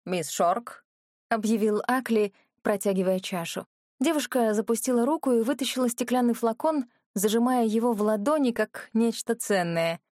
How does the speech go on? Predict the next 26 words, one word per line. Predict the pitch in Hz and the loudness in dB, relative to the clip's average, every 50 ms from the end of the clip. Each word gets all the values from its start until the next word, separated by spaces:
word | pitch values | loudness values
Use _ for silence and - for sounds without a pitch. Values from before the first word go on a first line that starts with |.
| _ _ _ _ _ _ - | _ _ _ _ _ _ -2
«Мисс | 220 214 202 202 190 - - - | 0 0 0 0 -2 -4 -4 -2
Абигейл | - - - 190 202 180 202 185 180 175 175 165 156 156 | 0 0 0 0 0 2 2 2 2 2 2 0 -2 -4
Снок». | - - - 175 156 160 185 233 233 - - _ _ _ _ _ _ _ _ _ | -8 -10 -4 0 2 2 2 2 -2 -6 -20 _ _ _ _ _ _ _ _ _
Златовласая | - 185 180 196 180 - 160 160 165 180 196 208 - - 190 170 | -2 0 0 0 2 2 0 2 2 0 0 0 0 0 0 0
откинула | 147 - - 202 185 175 170 170 | 0 -2 -2 -2 0 0 2 2
локоны | 165 170 180 175 - 190 180 175 | 2 2 0 0 0 -2 -2 0
на | 175 180 208 226 | 0 0 -2 -2
спину | - - 302 285 311 294 - - - - _ _ | -2 -2 0 0 0 -2 -4 -10 -20 -20 _ _
и | - 262 254 | -2 0 2
уверенно | 254 247 233 269 302 294 294 269 262 269 254 | 2 2 2 2 2 2 2 2 2 2 2
вытащила | 208 208 226 - 226 - - 185 190 185 | 0 0 -2 -2 -4 -4 -2 -2 -2 -2
своё | - 196 190 190 180 | -2 0 0 0 2
задание. | 175 190 185 180 175 175 170 170 170 165 160 _ _ _ _ _ _ _ _ _ _ - | 0 0 2 2 0 0 0 -2 -4 -4 -6 _ _ _ _ _ _ _ _ _ _ -4
«Мисс | 190 196 196 196 202 202 196 - - | -2 0 0 0 0 0 -2 -4 -2
Матильда | 208 190 180 175 - 185 170 165 165 165 | 0 0 0 0 -2 -4 -2 0 0 0
Лемон». | 160 160 165 165 160 170 190 226 262 254 _ _ _ _ _ _ _ _ _ _ | 2 2 2 2 2 0 0 -2 -2 -4 _ _ _ _ _ _ _ _ _ _
Светлорыженькая | - - 226 240 240 254 254 262 302 349 339 320 277 240 233 233 226 214 | -4 -2 0 0 2 2 2 2 2 2 2 2 2 2 2 0 0 0
хитро | 190 - - 202 - - 175 | -2 -4 -4 -2 -2 0 0
улыбнулась, | 175 175 180 180 165 180 202 240 277 302 - - - _ _ _ _ - | 0 0 0 0 0 0 -2 0 -2 -4 -6 -8 -10 _ _ _ _ -6
выразительно | 196 180 175 185 185 185 165 160 175 147 - - 160 165 160 | -4 -2 0 0 0 0 -2 -2 -4 -4 -4 -4 -4 -4 -4
посмотрела | - 170 - 190 180 180 - 185 175 175 | -4 -2 -2 -2 0 0 0 0 2 2
на | 180 180 180 | 0 0 2
графа | 180 208 240 302 330 - 302 | 2 2 2 0 0 0 0
и, | 285 262 | 0 2
достав | 226 240 233 - 285 277 - | 2 0 0 0 -2 -2 -2
флакончик, | - - - 226 214 - - 320 339 294 - 330 - - | -4 -2 0 0 0 0 -2 -2 -2 -2 -4 -6 -8 -10